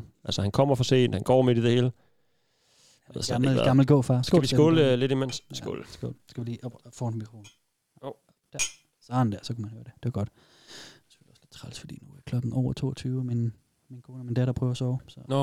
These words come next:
Speaker 1: og vi sidder og drikker øl og optager, øh,
Speaker 2: Og
Speaker 1: skør
Speaker 2: griner
Speaker 1: radio inde i
Speaker 2: og sådan
Speaker 1: stuen.
Speaker 2: noget. Ja, det, men hun er indforstået med, at det er vilkåret.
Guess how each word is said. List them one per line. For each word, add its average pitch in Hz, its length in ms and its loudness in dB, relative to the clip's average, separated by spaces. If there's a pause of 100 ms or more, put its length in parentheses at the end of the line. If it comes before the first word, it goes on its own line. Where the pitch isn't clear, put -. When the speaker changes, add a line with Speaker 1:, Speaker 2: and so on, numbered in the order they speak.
(120)
Speaker 1:
og 107 160 -2
vi 120 60 4
sidder 123 160 4
og - 40 0
drikker 113 220 4
øl 113 140 6
og 120 100 6
optager, 107 320 4
øh, 104 340 6
Speaker 2:
Og 104 60 2
Speaker 1:
skør - 160 4
Speaker 2:
griner 120 140 6
Speaker 1:
radio 120 180 4
inde 117 80 2
i 123 40 4
Speaker 2:
og - 20 4
sådan 120 160 4
Speaker 1:
stuen. 120 100 2
Speaker 2:
noget. 110 200 -2 (140)
Ja, 135 60 -2 (220)
det, 113 100 -2 (320)
men 143 60 2
hun 151 120 6
er 156 40 6
indforstået 165 400 6
med, 147 100 4
at 139 160 0
det 147 160 6
er 120 180 2
vilkåret. 120 420 0